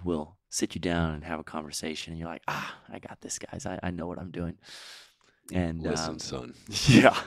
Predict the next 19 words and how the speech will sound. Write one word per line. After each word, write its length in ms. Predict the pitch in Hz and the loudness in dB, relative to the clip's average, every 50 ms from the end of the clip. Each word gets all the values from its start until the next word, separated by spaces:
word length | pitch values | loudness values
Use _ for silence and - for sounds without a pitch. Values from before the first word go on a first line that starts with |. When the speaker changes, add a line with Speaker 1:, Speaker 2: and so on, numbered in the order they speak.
| - | -4
Speaker 2:
Listen, 460 | 78 90 95 82 - - - 76 - - | 2 6 6 6 6 4 -4 -6 -10 -12
son. 300 | - - 67 - - - - - - - - - - - - - - - | -12 -12 -12 -14 -14 -14 -14 -14 -16 -16 -18 -18 -20 -20 -20 -18 -8 -4
Speaker 1:
It's 180 | 101 95 - | -4 -4 -2
been, 280 | - - 104 95 92 - | 0 0 0 0 0 -4
it's 140 | - 87 - | -10 -12 -12
been 180 | - 90 87 82 | -10 -10 -10 -10
fun, 460 | - - 95 92 90 87 87 85 82 | -6 -2 -2 0 0 0 -2 -2 -4
uh, 300 | 82 80 78 78 76 76 85 - _ _ _ _ _ _ _ _ _ _ _ _ _ _ _ _ _ _ - - - - - - - - | -6 -6 -6 -8 -10 -12 -16 -20 _ _ _ _ _ _ _ _ _ _ _ _ _ _ _ _ _ _ -20 -20 -20 -20 -20 -20 -12 -4
really 220 | - 92 92 92 90 | 0 2 2 2 2
allowing 500 | 82 78 78 78 78 78 80 80 78 76 | 0 0 -2 -4 -4 -4 -4 -6 -8 -8
the 100 | 73 78 | -8 -8
Holy 220 | 80 80 80 78 | -6 -8 -8 -8
Spirit 360 | - - - 80 78 76 - | -10 -10 -8 -8 -8 -8 -10
to, 80 | - - _ _ _ _ _ _ _ _ _ - - | -14 -20 _ _ _ _ _ _ _ _ _ -12 -10
to 100 | - - | -10 -10
guide 480 | - - 82 82 82 82 82 82 90 | -6 -4 -4 -2 -2 -4 -6 -4 -2
you, 260 | 101 110 123 135 131 - _ _ _ - | -2 0 0 -2 -6 -12 _ _ _ -12
because 640 | 135 120 - - - 85 82 80 78 - - - - _ _ - - - - - - - - - - _ _ _ _ _ _ _ _ _ _ _ _ _ _ _ _ - | -12 -12 -10 -8 -8 -6 -6 -6 -8 -8 -10 -10 -12 _ _ -20 -20 -20 -20 -20 -20 -20 -20 -20 -20 _ _ _ _ _ _ _ _ _ _ _ _ _ _ _ _ -2
I 440 | 82 87 92 101 104 107 107 - | 0 2 2 2 2 0 -2 -6